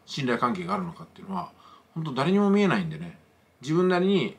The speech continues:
この会社大丈夫かなっていうふうに、自分の会社も他人の会社も見分けるセンスっていうのが必要になってきたんじゃないかなと思います。まあ、ちなみに私が勤めていたスーパーなんですけど、その会社のライバル会社、倒産した後、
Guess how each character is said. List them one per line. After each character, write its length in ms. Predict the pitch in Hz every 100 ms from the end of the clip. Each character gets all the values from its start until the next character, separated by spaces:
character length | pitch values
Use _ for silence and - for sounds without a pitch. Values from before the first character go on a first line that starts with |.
| -
こ 120 | 123
の 100 | 135
会 160 | 151 135
社 120 | 139
大 180 | 143 175
丈 100 | 202
夫 80 |
か 100 | 175
な 180 | 170 175
っ 40 | 175
て 140 | 135
い 40 |
う 20 | 110
ふ 80 |
う 40 | 113
に、 300 | 135 120 90
自 180 | 95 143
分 200 | 220 226
の 100 | 214
会 180 | 202
社 100 | 196
も 280 | 220 185 98
他 120 | - 135
人 140 | 160
の 80 | 160
会 180 | 156 147
社 100 | 151
も 140 | 127
見 140 | 104 123
分 100 | 139
け 80 | 147
る 80 |
セ 140 | 113 104
ン 80 | 95
ス 60 |
っ 20 |
て 100 | -
い 20 | 90
う 40 |
の 40 | 80
が 60 |
必 160 | - 101
要 40 |
に 60 | 95
な 60 |
っ 20 | 95
て 80 |
き 80 | -
た 80 | 85
ん 40 |
じ 60 | 80
ゃ 20 |
な 100 | 71
い 40 | 78
か 80 | 85
な 100 | 185
と 80 |
思 100 | -
い 20 | -
ま 60 |
す。 140 | - - _ - - - - -
ま 80 |
あ、 20 | 151
ち 120 | 196
な 80 | 220
み 120 | 220
に 260 | 190 - -
私 340 | 151 175 170 180
が 220 | 160 -
勤 200 | - 156
め 60 | 117
て 60 | 92
い 80 |
た 320 | 82 98 78 - - _ _
ス 180 | - 147
ー 40 |
パ 120 | 104 82
ー 60 |
な 120 | 85
ん 40 | 82
で 60 |
す 60 | -
け 80 | 110
ど、 80 | 139
そ 120 | 139
の 100 | 120
会 160 | 120
社 100 | 117
の 100 | 123
ラ 120 | 107 110
イ 20 |
バ 80 | 110
ル 80 |
会 120 | 107 92
社、 120 | -
倒 240 | - 151
産 240 | 135 151 143
し 60 |
た 100 | 147
後、 240 | 131 -